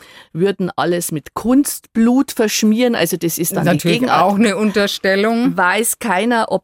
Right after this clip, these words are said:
Speaker 1: das, äh, wirklich
Speaker 2: Mhm.
Speaker 1: so ist.
Speaker 2: Um das jetzt vielleicht an dem Punkt mal abzuschließen im, im Resümee, ich glaub, dass diese ganzen Tierrechtsaktivitäten trotzdem über die Jahre was Positives bewirkt haben,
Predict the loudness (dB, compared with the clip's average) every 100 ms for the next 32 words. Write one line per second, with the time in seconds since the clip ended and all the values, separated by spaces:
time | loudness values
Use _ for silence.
0 | -2 -2 -2 -4 0 0 2 0 2 2
1 | 2 2 0 -2 -4 -4 -8 _ -20 -20
2 | -20 -20 -20 _ 0 2 2 -2 -4 -6
3 | -4 -2 -2 -4 -6 -4 -4 -2 -4 -2
4 | -4 -2 -2 -4 -4 -6 -4 -6 -4 -4
5 | -4 -6 -6 -6 -6 -4 -2 0 0 0
6 | -2 0 0 0 2 0 -4 _ _ _
7 | _ _ _ _ _ -6 -4 -2 0 -2
8 | -4 -4 -4 -4 -4 -4 -6 -6 -4 -2
9 | -4 -6 -12 -18 _ -8 -8 -6 -6 -6
10 | -4 -4 -2 -4 -4 0 0 0 -4 -2
11 | -2 -2 -6 -6 -6 -4 -2 -2 -4 -8
12 | -10 -8 -6 -4 -6 -8 -10 -10 -10 -10
13 | -8 -4 -4 -4 -8 -6 -6 -4 -6